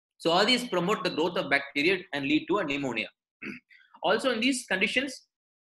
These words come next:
the left atrial will be dilated. Sometimes the left atrial can also compress on the, uh, bronchioles and lead to the same air and mucus trapping.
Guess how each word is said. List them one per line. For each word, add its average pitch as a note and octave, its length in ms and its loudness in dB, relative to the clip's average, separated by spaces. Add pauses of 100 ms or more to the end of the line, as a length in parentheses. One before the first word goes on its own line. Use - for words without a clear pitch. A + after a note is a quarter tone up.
(280)
the D#3 80 4
left F#3+ 200 4
atrial A3 300 6
will G3 140 2
be D#3+ 80 6
dilated. C#3+ 580 6
Sometimes G#3 360 0
the G3+ 60 4
left E3 240 2
atrial F#3+ 240 0
can C#3 140 0
also F3 240 -2
compress D#3 380 -6
on C#3+ 140 -6
the, G3 140 -2 (380)
uh, C3 180 2
bronchioles D#3 500 2
and D#3 120 0
lead D#3 140 2
to D#3+ 80 -2
the C#3 100 -2
same E3 300 2
air C#3 200 4
and C#3+ 140 -2
mucus C3+ 320 -4
trapping. A2 320 -8